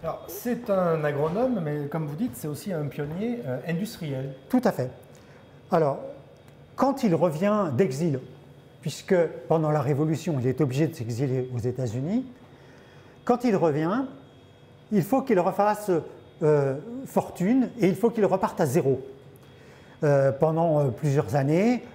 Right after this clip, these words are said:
Speaker 2: euh, donc tout était resté en, en latence et, euh, il doit, euh, inventer un nouveau concept,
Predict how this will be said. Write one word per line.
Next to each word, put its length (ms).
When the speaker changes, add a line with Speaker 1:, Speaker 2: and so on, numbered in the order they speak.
Speaker 2:
euh, 460
donc 380
tout 180
était 160
resté 460
en, 100
en 120
latence 680
et, 320
euh, 220
il 180
doit, 440
euh, 680
inventer 440
un 80
nouveau 260
concept, 600